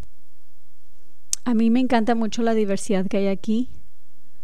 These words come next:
Sé que hay cincuenta lenguajes y dialectos que son hablados aquí.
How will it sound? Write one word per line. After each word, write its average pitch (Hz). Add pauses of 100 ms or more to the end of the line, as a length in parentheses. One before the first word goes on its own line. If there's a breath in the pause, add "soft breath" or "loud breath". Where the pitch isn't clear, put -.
(340)
Sé 220
que 220
hay 202
cincuenta 208
lenguajes 196
y 226
dialectos 190
que 214
son 208
hablados 196
aquí. 214